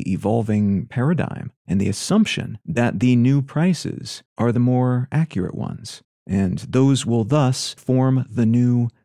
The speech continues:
baseline. So while the asset was recently only worth a dollar apiece, it's now at one hundred dollars and climbing. So one hundred dollars might come to be seen as cheap,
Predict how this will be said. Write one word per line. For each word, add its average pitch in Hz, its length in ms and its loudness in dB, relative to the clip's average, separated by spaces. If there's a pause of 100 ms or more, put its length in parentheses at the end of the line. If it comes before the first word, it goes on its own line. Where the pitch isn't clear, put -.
(180)
baseline. - 720 -2 (340)
So - 140 -2
while 117 180 4
the 139 140 4
asset 170 360 2
was 120 240 -2
recently 151 520 2
only 143 280 4
worth 139 280 2
a 107 80 0
dollar 131 480 0
apiece, - 640 -2 (120)
it's - 240 -2
now 131 540 4
at 110 180 0
one 127 180 2
hundred 147 320 2
dollars - 680 -8
and 98 180 0
climbing. - 580 0 (120)
So - 160 -2
one 104 200 2
hundred 139 440 2
dollars 151 640 0 (160)
might 120 420 2
come 139 280 2
to 135 40 0
be 127 120 2
seen 131 460 2
as 120 520 0
cheap, - 380 -4